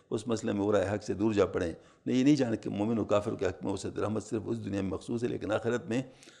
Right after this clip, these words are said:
کافروں کی رحمت کی بو تک نہیں پہنچے گی، جیسے کہ اللہ پاک رب فرماتے ہیں، "إِنَّهُ لَا يَأْسَ مِنْ رَوْحِ اللَّهِ إِلَّا الْقَوْمُ الْكَافِرُونَ۔" ہاں، جیسے کہ سبحانہ تعالیٰ "وَرَحْمَتِي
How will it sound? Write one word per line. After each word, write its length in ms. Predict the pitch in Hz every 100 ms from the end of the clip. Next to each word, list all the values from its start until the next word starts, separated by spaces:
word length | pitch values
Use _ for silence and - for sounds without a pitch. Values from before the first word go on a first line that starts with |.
| -
کافروں 320 | - 120 120
کی 140 | 110 107
رحمت 280 | 104 113
کی 60 | -
بو 220 | 92 113
تک 200 | 117 98
نہیں 120 | 98
پہنچے 320 | 95 95 90 90
گی، 100 | 90
جیسے 240 | 104 95
کہ 60 | 98
اللہ 160 | 95
پاک 220 | 95 95
رب 160 | 87 82
فرماتے 240 | 117 110
ہیں، 60 | - -
"إِنَّهُ 540 | - _ 131 117 107
لَا 140 | 107 104
يَأْسَ 240 | 107 -
مِنْ 140 | 107 90
رَوْحِ 240 | 101 101
اللَّهِ 320 | 101 110 139
إِلَّا 180 | 104 101
الْقَوْمُ 320 | - 98 95
الْكَافِرُونَ۔" 580 | 95 101 90 - 113 123 78 - _ _ - _ _ _ _ _ _
ہاں، 280 | 95 92 90 -
جیسے 220 | 120 131 131
کہ 120 | 110
سبحانہ 300 | - 110 120
تعالیٰ 240 | 120 110
"وَرَحْمَتِي 600 | 113 110 110 107 165 170